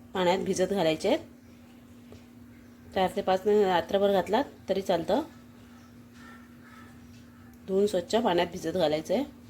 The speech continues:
हे रात्रभर भिजत घातलेलं मी सर्व डाळ व, डाळी वगैरे. आता हे स्वच्छ धुवून घेतलं आहे मी आणि आता ह्याची मिक्सरला बारीक पेस्ट करून घेणार आहे.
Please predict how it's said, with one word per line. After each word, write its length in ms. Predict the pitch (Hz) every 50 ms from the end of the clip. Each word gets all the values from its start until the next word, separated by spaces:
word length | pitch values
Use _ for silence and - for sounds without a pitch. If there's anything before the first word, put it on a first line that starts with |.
| - - - - - - - - - - - - - - -
हे 40 | 202
रात्रभर 520 | 196 190 180 - - 196 196 208 220 262
भिजत 360 | 320 302 247 185 196 - 180 185
घातलेलं 480 | 190 208 190 175 - 185 180 180 170
मी 200 | 170 190 277 370 381 - - - - - - - -
सर्व 340 | - - 175 165 175 202 277 - - - - - - - - - - - - - -
डाळ 240 | - 180 175 165 165
व, 180 | 165 165 160 156
डाळी 320 | 160 175 170 170 170 175
वगैरे. 540 | 170 165 156 160 165 208 294 339 - - - - - - - - - - - - -
आता 120 | - -
हे 240 | 190 190 202 226 262
स्वच्छ 380 | - - - - 196 - - 208
धुवून 260 | 190 202 190 190 208
घेतलं 240 | 208 196 190 175 175
आहे 80 | 175
मी 80 | 202 233
आणि 100 | 233 208
आता 180 | 180 170 -
ह्याची 300 | 180 185 180 - - 240
मिक्सरला 560 | 277 262 202 185 - - 190 185 196 220 269 320 - - - -
बारीक 220 | 180 175 180 233 240 - -
पेस्ट 240 | 190 196 - - -
करून 200 | 196 185 190 185
घेणार 240 | 175 160 156 156
आहे. 120 | 170 214